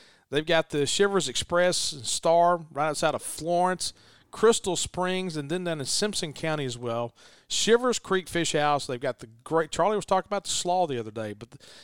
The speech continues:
it's a golden brown breaded catfish. Boy, it is outstanding, cornbread breaded. And so our friends at Shivers Creek Fish House, they do it right. If you're from Central Mississippi and you've ever been to Shivers Creek, you know what I'm talking about.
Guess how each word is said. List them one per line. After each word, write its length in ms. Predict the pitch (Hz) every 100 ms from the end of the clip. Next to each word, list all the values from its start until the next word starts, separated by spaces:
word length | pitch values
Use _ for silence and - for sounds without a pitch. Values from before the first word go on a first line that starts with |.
| -
it's 160 | 147 -
a 100 | 135
golden 760 | 123 151 202 226 208 196 185 -
brown 920 | 135 131 135 160 170 165 165 156 151 - _ _ _ _ 131
breaded 760 | 127 123 160 156 151 139 127 _ -
catfish. 480 | 143 117 - 95
Boy, 160 | - 156
it 40 | 143
is 260 | 120 101 - -
outstanding, 500 | 131 131 - 127 120
cornbread 480 | - 143 139 139 127
breaded. 440 | 123 131 127 123 - - - -
And 140 | 123
so 440 | 120 139 123 120 117 _ _ _ _ _ _ -
our 100 | 120
friends 460 | - 175 180 165 -
at 280 | 127 120 -
Shivers 600 | - - 190 190 180 156
Creek 420 | - - 160 156
Fish 320 | - 147 135
House, 460 | 139 131 120 127 - - 131
they 320 | 120 147 165
do 280 | 160 147 151
it 20 |
right. 240 | 123 127 120
If 100 | -
you're 100 | 175
from 160 | 202
Central 320 | - 208 196 185
Mississippi 480 | 175 160 - 165
and 100 | 151
you've 100 | 160
ever 160 | 170 156
been 180 | 147 156
to 60 |
Shivers 300 | 135 160 135
Creek, 300 | - 139 123
you 120 | 123 156
know 140 | 160
what 140 | 156
I'm 100 | 143
talking 340 | 131 135 127 113
about. 340 | 98 95 92